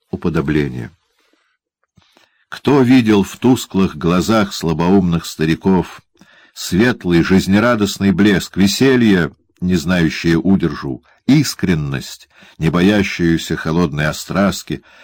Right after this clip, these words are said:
неувядающую надежду, мимолетную улыбку счастья?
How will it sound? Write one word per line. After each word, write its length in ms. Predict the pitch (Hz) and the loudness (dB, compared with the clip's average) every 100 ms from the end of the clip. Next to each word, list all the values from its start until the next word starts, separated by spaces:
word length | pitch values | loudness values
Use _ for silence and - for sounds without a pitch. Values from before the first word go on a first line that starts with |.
| - - | -14 -4
неувядающую 840 | 80 90 104 127 123 - 117 113 | 2 2 2 2 2 2 2 2
надежду, 640 | 120 110 151 147 107 85 69 | 2 2 2 2 0 -4 -4
мимолетную 720 | 73 80 90 101 90 90 90 | -4 0 0 0 0 0 0
улыбку 500 | 87 85 98 - - | 2 2 2 -2 -10
счастья? 680 | - - 98 98 - 73 | -8 -4 -2 -2 -6 -12